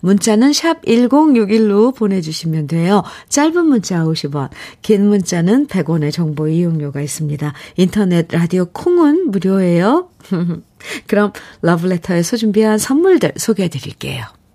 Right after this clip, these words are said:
자외선 철벽 방어 트루엔에서 듀얼 액상 콜라겐, 셰프의 손맛 셰프 예찬에서 청양 맵자리와 도가니탕, 숙성 생고기 전문점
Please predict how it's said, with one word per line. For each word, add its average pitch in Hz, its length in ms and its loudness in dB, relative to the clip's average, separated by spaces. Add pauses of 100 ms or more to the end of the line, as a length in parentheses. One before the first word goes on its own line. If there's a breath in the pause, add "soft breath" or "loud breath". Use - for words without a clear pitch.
(880 loud breath)
자외선 294 600 2
철벽 302 520 0
방어 202 380 2 (100)
트루엔에서 262 840 0 (220 soft breath)
듀얼 214 420 2
액상 170 400 -4
콜라겐, 170 520 -4 (680 soft breath)
셰프의 285 480 2
손맛 214 560 2 (240 soft breath)
셰프 294 480 0
예찬에서 185 760 -2 (180 soft breath)
청양 294 480 0
맵자리와 185 680 -2
도가니탕, 170 800 -4 (560 soft breath)
숙성 302 520 0
생고기 277 500 0
전문점 185 680 0